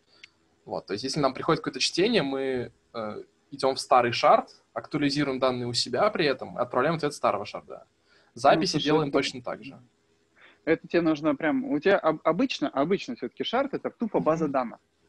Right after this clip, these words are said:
Speaker 2: Простая база данных.
Speaker 1: Это правда.
Speaker 2: Вот проста-,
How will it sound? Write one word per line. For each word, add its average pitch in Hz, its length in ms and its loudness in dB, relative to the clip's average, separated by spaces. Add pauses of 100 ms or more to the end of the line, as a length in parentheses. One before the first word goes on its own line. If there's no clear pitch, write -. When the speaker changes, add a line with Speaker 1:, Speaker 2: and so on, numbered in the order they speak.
(300)
Speaker 2:
Простая 147 460 4
база 117 260 -8
данных. 110 320 -10
Speaker 1:
Это 139 120 -16
правда. 123 380 -4
Speaker 2:
Вот - 140 -12
проста-, 160 380 -4